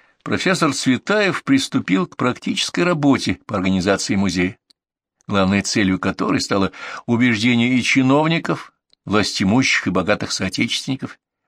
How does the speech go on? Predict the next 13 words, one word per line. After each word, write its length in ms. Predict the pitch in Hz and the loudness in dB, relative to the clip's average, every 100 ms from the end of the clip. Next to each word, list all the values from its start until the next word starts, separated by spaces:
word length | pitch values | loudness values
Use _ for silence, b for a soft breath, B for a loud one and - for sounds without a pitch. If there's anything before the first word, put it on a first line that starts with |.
| - | -2
в 40 | |
необходимости 960 | 113 123 - 131 117 151 143 123 - 113 | 2 2 2 0 2 2 2 0 -2 -4
существования 840 | - 95 - 107 - 113 110 101 | -4 -4 -4 -4 -2 0 2 2
в 40 | 98 | 0
Москве 420 | 98 - 107 95 B B B | -2 -2 -4 -4 B B B
совершенно 460 | 120 127 165 165 | -2 0 2 2
нового, 560 | 160 151 143 113 90 76 _ | 2 2 2 2 -2 -6 _
по-европейски 640 | - 92 95 87 101 - - | -12 -8 -6 -2 -2 -2 -4
современного, 680 | - 90 87 139 147 113 - B B | -4 -2 2 2 2 0 -4 B B
культурно-просветительского 1600 | - 95 - 113 98 92 95 - 90 - 95 151 127 - 92 82 B B | -4 -4 0 0 2 0 -2 -2 -4 0 -2 0 -4 -4 -4 -6 B B
и 80 | - | -8
художественного 800 | 92 98 95 107 - - 101 104 - | -4 -2 0 0 0 -2 0 -2 -4
учреждения. 600 | - - 90 85 90 - | -10 -6 -6 -6 -8 -10